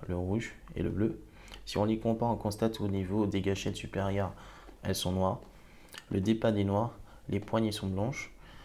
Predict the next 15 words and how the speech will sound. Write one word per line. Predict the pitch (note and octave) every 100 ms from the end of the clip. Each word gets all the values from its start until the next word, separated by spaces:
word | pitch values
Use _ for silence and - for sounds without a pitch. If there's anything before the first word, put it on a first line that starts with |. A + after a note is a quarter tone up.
| - - - -
Le | G#2+ A2
nom | A#2+ B2
de | A2+
la | G#2+
manette | G#2 G#2+ G#2+ G#2+ - - - - G#2
est |
de | G2+ G#2
couleur | G#2 A2 A2 G#2+ G#2+
associée | G#2 G#2 G#2+ G2+ G#2+ G#2 - - -
à | G2+
la | G2
coloris | - G#2 G2 G2+
de | G2
la | F#2
manette. | F#2 F#2+ A#2+ -